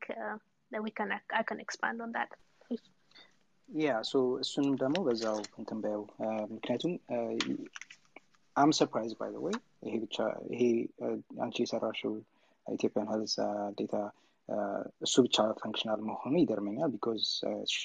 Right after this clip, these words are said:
Speaker 2: it's supposed to work, እ፣ be work, like, እ፣ we s-, we were supposed to have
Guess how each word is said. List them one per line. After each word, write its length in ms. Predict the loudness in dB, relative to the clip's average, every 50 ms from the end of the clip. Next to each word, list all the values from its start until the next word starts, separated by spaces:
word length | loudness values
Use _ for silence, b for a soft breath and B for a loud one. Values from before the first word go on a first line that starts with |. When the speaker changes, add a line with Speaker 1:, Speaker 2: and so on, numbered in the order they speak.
| -4 -6 -6 _ -10 -8
Speaker 2:
it's 200 | -6 -6 -4 -4
supposed 320 | -4 -4 0 0 -2 0 2
to 100 | 2 2 2
work, 280 | 2 0 0 0 0 -4 -10 -12 _ _ _ _ _ -6
እ፣ 140 | -4 -2 -2
be 160 | 2 4 4
work, 260 | 6 6 6 4 2 -2 -10 -6
like, 240 | -4 -4 -2 0
እ፣ 120 | 0 0 0 0 -2 -4 -6 -8 -12 _ _ -20 -14 -8
we 180 | -2 0 0 0
s-, 200 | -2 -4 -6 -2
we 160 | 2 2 2
were 200 | 4 2 0 0
supposed 380 | -2 -4 -4 -4 -4 -4 -4
to 80 | -2 4
have 180 | 4 4 4